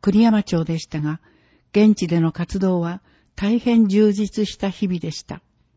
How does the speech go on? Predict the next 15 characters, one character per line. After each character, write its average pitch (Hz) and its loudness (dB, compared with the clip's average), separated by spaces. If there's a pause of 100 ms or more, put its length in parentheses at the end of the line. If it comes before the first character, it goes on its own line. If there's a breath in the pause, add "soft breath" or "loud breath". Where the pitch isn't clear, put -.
(580)
特 254 0
に 180 2
印 208 4
象 220 4
に 202 4
残 196 0
っ 202 -2
た - -8
の 151 -2
は 147 -8 (260)
雪 208 0
板 202 -2
の 190 -2
活 - -10
動。 151 -6